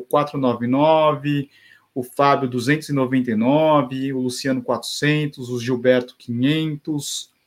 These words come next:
o Aguinaldo duzentos e cinquenta, o Ulisses trezentos, o Lindomar trezentos.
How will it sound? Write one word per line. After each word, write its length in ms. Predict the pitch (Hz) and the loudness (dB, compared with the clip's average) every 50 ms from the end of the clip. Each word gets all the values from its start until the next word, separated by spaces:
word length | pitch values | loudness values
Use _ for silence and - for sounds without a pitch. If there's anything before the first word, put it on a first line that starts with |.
| _ _ _ _ _ - | _ _ _ _ _ 0
o 60 | 123 | 0
Aguinaldo 440 | 120 120 127 127 131 131 123 123 123 | 0 2 2 2 4 2 2 0 -2
duzentos 360 | 120 117 113 131 131 127 - | -4 -2 0 0 -2 -2 -4
e 60 | - | -6
cinquenta, 580 | 120 110 - - 151 156 165 165 160 143 - 127 | -8 -8 -4 0 2 4 4 4 2 0 2 2
o 60 | 123 | 2
Ulisses 300 | 131 135 127 - 127 - | 2 0 -2 -6 -10 -10
trezentos, 1000 | - 117 107 101 101 104 135 156 165 165 160 156 151 - 160 147 143 - - - _ _ _ _ _ | -8 -6 -6 -6 -2 0 2 2 4 2 0 -2 -4 -4 -4 -4 -4 -6 -8 -14 _ _ _ _ _
o 80 | - 127 | -2 0
Lindomar 460 | 123 131 131 127 123 123 127 120 120 | 0 2 4 4 4 4 2 2 0
trezentos. 920 | - 123 117 113 110 127 147 156 160 156 151 147 - 147 135 - - - | -2 -4 -6 -4 -2 0 0 2 0 0 -4 -6 -8 -10 -10 -10 -12 -16